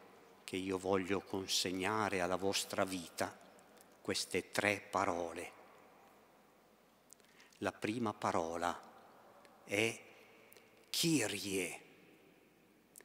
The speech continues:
Kyrie è il vocativo di una parola greca, Kyrie, quella parola che Maria dice:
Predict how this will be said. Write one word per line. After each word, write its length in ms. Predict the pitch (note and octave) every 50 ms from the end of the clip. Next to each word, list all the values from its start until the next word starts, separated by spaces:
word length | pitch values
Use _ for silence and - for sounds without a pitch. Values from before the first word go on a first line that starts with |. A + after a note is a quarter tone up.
| - - - - - - - - _ -
Kyrie 800 | - - D3 B2+ A#2 F#2+ G2+ F#2+ F#2+ F#2+ F#2 F#2 F#2+ F2 D#2+ - - - - - - - - - - - - - - - - - - - - - _ _ - -
è 80 | - A2
il 160 | G2+ F#2+ F#2+
vocativo 840 | F#2 G#2+ G2+ - - A2 - - - D3 C#3 C#3+ C3+ C3 C3 B2
di 80 | G#2+ A2
una 200 | G#2+ G2 G2+ -
parola 500 | - - G#2 G#2 B2 A#2 A#2 A#2+ A2 G#2
greca, 720 | G2+ G#2+ A2+ B2 C3 A#2 G#2 F#2 - - G2+ - - - - - - - - - - - - - - - -
Kyrie, 760 | - - E3 D#3 B2+ A2+ G#2+ G#2+ G#2 G2 G2+ F#2+ F#2 E2 - - - - - - - - - - - - - - - - - - -
quella 240 | - - A2 G#2+ G2+
parola 480 | - - A2+ A2+ C3+ C3+ B2+ B2+ A#2+ -
che 140 | - A2 G#2
Maria 600 | G#2 G#2 G#2 A2+ B2+ C3+ C3 B2+ A#2 A2+ A2 - - - - - - - - - -
dice: 600 | A2+ B2 D3 D3+ D3 - - - A2+ F#2+ D#2